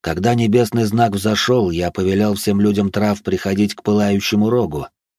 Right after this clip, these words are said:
потому что только вместе мы можем защитить свой народ. И они пришли. Все. Ветви, молнии, Тауро. Пришли даже те, что не признавали моей славы.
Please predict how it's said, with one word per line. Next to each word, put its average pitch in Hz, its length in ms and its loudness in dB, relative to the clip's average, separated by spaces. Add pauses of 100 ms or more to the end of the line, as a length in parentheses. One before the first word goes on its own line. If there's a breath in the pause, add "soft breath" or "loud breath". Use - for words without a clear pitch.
(300)
потому 80 360 -6
что 92 140 -4
только 90 300 -2
вместе 101 460 0
мы 90 140 -2
можем 90 400 -2 (120)
защитить 87 480 -4
свой 90 220 -2
народ. 85 420 -4 (640)
И 67 80 -4
они 101 320 0
пришли. 113 640 0 (540)
Все. 78 480 -4 (560)
Ветви, 98 640 -2 (120)
молнии, 98 760 0 (120)
Тауро. 90 640 -2 (680)
Пришли 95 420 0
даже 110 300 2
те, 110 260 0
что 107 200 -2
не 107 100 2
признавали 107 560 0
моей 104 320 0
славы. 101 480 -4